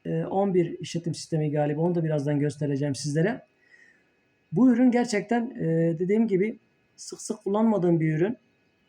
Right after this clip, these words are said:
E, çünkü çok gürültülü bir fan sesi var.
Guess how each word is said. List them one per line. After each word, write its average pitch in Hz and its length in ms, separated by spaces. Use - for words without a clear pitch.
E, 80 320
çünkü 175 340
çok 180 240
gürültülü 180 540
bir 165 100
fan 180 240
sesi 160 380
var. 151 220